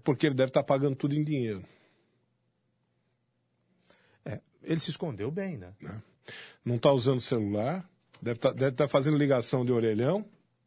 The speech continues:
Speaker 1: E deve tá pagando tudo em dinheiro. Se usar cartão, se usar celular.
Speaker 2: Mas mesmo assim, não é? Com as ferramentas de georreferenciamento que há hoje, não é?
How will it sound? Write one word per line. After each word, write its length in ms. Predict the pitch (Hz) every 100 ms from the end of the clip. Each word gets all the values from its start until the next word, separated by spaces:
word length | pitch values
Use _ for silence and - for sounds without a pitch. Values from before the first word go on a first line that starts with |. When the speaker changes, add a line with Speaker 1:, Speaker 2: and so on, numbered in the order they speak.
| _ _ _ _ -
Speaker 1:
E 140 | 135
deve 240 | 131 139
tá 140 | 135 143
pagando 340 | 143 135 147
tudo 200 | - 156 170
em 80 |
dinheiro. 300 | 175 135 95 - _ _ _ _ _
Se 180 | - 165
usar 340 | 120 120 202
cartão, 540 | 247 247 - 156 156 - _ _ _ _ _ _
se 180 | - -
usar 340 | 113 90 123 180
celular. 640 | - 220 220 196 156 160 _ _ -
Speaker 2:
Mas 260 | 226 135
mesmo 280 | 117 156 180
assim, 360 | 214 - 147 139
não 120 | 127
é? 140 | 143 156
Com 600 | - 135 127 120 104 107
as 140 | 120
ferramentas 840 | - 123 110 110 123 120 117 104 - _ _ _ _ _ -
de 140 | 135
georreferenciamento 1120 | 101 123 139 131 - 135 139 - 117 117 135 -
que 140 | 120
há 180 | 107 107
hoje, 420 | 92 131 131 104
não 100 | 95
é? 100 | 123